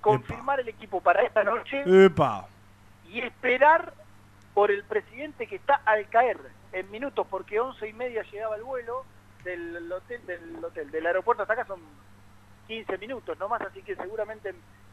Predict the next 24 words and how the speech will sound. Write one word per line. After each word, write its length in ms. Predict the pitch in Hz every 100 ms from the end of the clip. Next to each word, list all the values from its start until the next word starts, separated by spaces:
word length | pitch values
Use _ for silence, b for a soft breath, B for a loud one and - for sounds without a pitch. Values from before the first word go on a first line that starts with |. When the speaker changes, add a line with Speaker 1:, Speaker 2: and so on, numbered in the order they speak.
| -
Speaker 1:
en 120 | 185
instantes 420 | 180 233 220 190
va 60 | 202
a 80 | 185
llegar 340 | 196 208 185
Fabián 300 | 180 196 220
Domas. 240 | 254 269 202
Está, 180 | - 233 220
eh, 80 | 208 -
Doman, 240 | 254 247
estamos 400 | 202 180 220 208
acá 160 | 196 208
con, 180 | 202 196 - - b b b
con 180 | 185 190
Nico 300 | 220 - 220
Brusco. 500 | 277 294 - 285 269 b b b - -
Eh, 160 | 202 202
hace 760 | 220 - - 208 196 190 190
aproximadamente 880 | 185 196 180 - 214 214 226 220 214
media 340 | 208 226 220 220
hora 140 | 240
terminó 640 | 240 190 175 185 220 240
el 100 | 214
entrenamiento 840 | 175 170 190 208 220 240 - 269